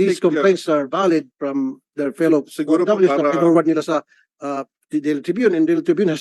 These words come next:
Speaker 1: to write that kasi valid yung mga complaints.
Speaker 2: Para po malaman natin yung totoo, Mister Senator, siguro, we could ask Daily Tribune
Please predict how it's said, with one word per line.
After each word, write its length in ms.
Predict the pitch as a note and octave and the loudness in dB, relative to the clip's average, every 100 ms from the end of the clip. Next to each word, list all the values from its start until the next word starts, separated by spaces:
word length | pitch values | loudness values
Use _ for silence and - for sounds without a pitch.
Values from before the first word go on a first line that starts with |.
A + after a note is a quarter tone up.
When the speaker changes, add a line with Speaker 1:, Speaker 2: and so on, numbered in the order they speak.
| - | 0
Speaker 1:
to 80 | |
write 240 | D#3 D#3 - | 2 2 0
that 160 | A3+ - | -4 -2
kasi 320 | - F#3 F#3+ - _ | -6 -2 -4 -4 _
valid 320 | - D3 A#3 | -6 -2 0
yung 160 | F#3+ F3+ | 0 -2
mga 80 | D#3+ | -4
complaints. 560 | D#3 C3 - _ _ _ _ - | -6 -6 -12 _ _ _ _ -12
Speaker 2:
Para 240 | C3 C3 | -8 -8
po 80 | D3 | -4
malaman 320 | C#3+ C#3 C#3 | -2 -2 0
natin 320 | C3 C3 C3+ | -2 -2 -4
yung 80 | C3 | -4
totoo, 240 | A#2+ C3 | -4 -4
Mister 560 | G#2+ - A#2+ G2+ F#2 _ | -6 -8 -12 -12 -16 _
Senator, 480 | _ - G#2+ G2+ C3 | _ -6 -4 -2 -4
siguro, 640 | - G2 G#2+ B2 F2 - | -4 -6 -4 -2 -4 -8
we 80 | A#2+ | -10
could 240 | - - | -8 -6
ask 160 | G#2+ - | -6 -6
Daily 240 | A2 A2 | -6 -6
Tribune 480 | G#2+ A#2 G#2 G#2+ G#2 | -6 -8 -6 -8 -8